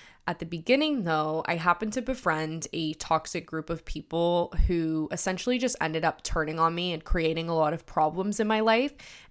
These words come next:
And that is where bullying occurred. There was manipulation, there was intentional exclusion, um, having other people turn on me again and again. And I think in high school, it's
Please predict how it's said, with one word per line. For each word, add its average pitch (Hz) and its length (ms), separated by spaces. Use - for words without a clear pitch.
And 160 320
that 160 200
is 175 160
where 156 720
bullying 175 540
occurred. 165 560
There 156 180
was 156 180
manipulation, 165 920
there 156 100
was 160 140
intentional 160 580
exclusion, 165 1040
um, 156 180
having 156 340
other 185 220
people 185 380
turn 170 340
on 160 240
me 160 180
again 156 300
and 160 140
again. 156 580
And 165 320
I 190 60
think 226 260
in 339 100
high 156 220
school, 175 500
it's - 300